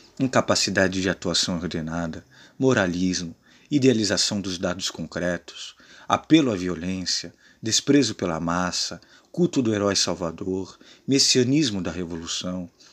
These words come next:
admissão da existência de problema supremo, coisificação das ideias, maledicência e precipitação de julgamento,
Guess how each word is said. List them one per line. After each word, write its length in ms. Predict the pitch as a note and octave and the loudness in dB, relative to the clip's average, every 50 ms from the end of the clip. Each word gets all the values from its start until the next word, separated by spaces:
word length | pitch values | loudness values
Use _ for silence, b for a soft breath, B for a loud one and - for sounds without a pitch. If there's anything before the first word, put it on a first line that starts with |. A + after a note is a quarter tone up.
| B B | B B
admissão 600 | - A#2 A2+ B2 C#3+ C3+ A#2+ - - - D#3 D#3 | 0 2 2 2 0 2 2 2 2 2 2 0
da 100 | C#3+ A#2 | 0 0
existência 600 | G#2+ F#2+ F#2+ G2+ F#2 - - - A#2 A2 - - | 0 0 0 0 -2 -2 0 0 0 0 0 -2
de 100 | F#2+ - | -4 -6
problema 480 | - - - F2 E2 F#2+ F#2+ F#2 F#2 F2 | -8 -6 -8 -6 -4 -4 -6 -4 -6 -6
supremo, 720 | - - F#2+ - _ - - F2 F2+ F#2 F2+ F2+ F2 - _ B B B B B B B B B | -8 -10 -10 -10 _ -8 -6 -4 -4 -4 -6 -8 -10 -14 _ B B B B B B B B B
coisificação 800 | - D3+ D3+ C3+ B2+ B2+ - - - - B2 A2 - - D3 D3 | 8 8 8 8 6 2 -2 -4 -2 -2 0 2 2 2 0 0
das 200 | C3 A2 F#2 E2 | 0 0 -2 -2
ideias, 600 | F2 D#2+ F2+ E2+ F2 F2+ F2+ F#2+ F#2+ - - - B B B B B B | -4 -4 -4 -4 -2 -4 -4 -6 -4 -6 -6 -6 B B B B B B
maledicência 880 | A#2+ A#2+ B2+ C3 C3+ B2 A#2+ B2 - - - D#3+ E3 E3+ D3+ - - - | 2 4 4 4 4 2 2 0 2 2 2 2 2 2 0 -2 -2 -4
e 20 | |
precipitação 840 | - - B2 A2+ - - - - - - A2 F#2+ - - - A#2 A2 | -2 -2 -2 0 -2 -4 -6 -12 -8 -6 -2 0 0 0 0 0 -2
de 100 | G2 G2 | -2 -2
julgamento, 760 | F2 F2 F2+ E2+ F#2 E2 E2 E2+ F#2 F#2+ F#2+ F2+ - - - | -4 -4 -4 -4 -4 -4 -4 -4 -4 -4 -6 -8 -12 -18 -20